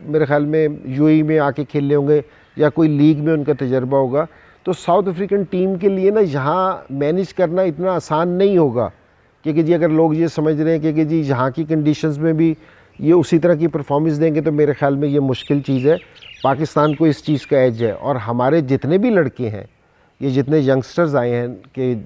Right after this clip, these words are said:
जो सिलेक्टर्स ने सिलेक्ट किए हैं, तो हो सकता है कि मुझे सिलेक्शन पे थोड़ा सा इतराज़ हो, लेकिन हैं ये सारे परफॉर्मर फर्स्ट क्लास के,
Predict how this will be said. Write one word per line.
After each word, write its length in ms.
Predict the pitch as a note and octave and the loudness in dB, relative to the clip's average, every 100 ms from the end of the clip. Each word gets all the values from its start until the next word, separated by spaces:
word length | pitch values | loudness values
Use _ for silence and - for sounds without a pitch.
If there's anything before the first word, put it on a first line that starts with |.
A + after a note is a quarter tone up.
| F#2+ | -6
जो 160 | B2 | -4
सिलेक्टर्स 500 | B2+ B2+ A#2 - B2+ | -4 -4 -4 -4 -6
ने 100 | C3+ | -4
सिलेक्ट 360 | C#3 C3 C#3 C#3+ | -4 -2 -4 -4
किए 260 | C3 A#2 G2+ | -6 -4 -2
हैं, 220 | G2+ C3+ - _ _ _ _ _ - | -4 -8 -14 _ _ _ _ _ -4
तो 340 | C#3+ D3+ D3+ - - _ _ _ _ - | 0 2 0 -4 -20 _ _ _ _ -6
हो 120 | A#2 | -4
सकता 280 | B2 C#3 F3 | 0 0 0
है 60 | E3 | 2
कि 60 | |
मुझे 220 | F3+ E3+ | 2 0
सिलेक्शन 460 | E3+ D3+ C#3 - D#3 | -2 -2 -4 -4 -2
पे 80 | E3+ | 0
थोड़ा 240 | D#3+ D3+ | 2 0
सा 120 | C3+ | 2
इतराज़ 440 | E3 D3 C#3 D3 C#3 | 0 0 0 2 0
हो, 80 | F3 | 0
लेकिन 380 | E3 D3 F3 - _ _ _ _ _ _ _ _ _ _ _ _ - | 0 0 -2 -4 _ _ _ _ _ _ _ _ _ _ _ _ -8
हैं 240 | A#2 D#3+ | 0 2
ये 180 | G3 G3 | 4 2
सारे 300 | - D#3+ F3 | 4 4 2
परफॉर्मर 580 | E3+ C#3+ C#3+ C3+ C#3 B2+ | 0 -2 2 2 0 -2
फर्स्ट 300 | A#2 G#2 - | -4 -6 -6
क्लास 280 | G2 F2+ | -6 -8
के, 140 | - | -14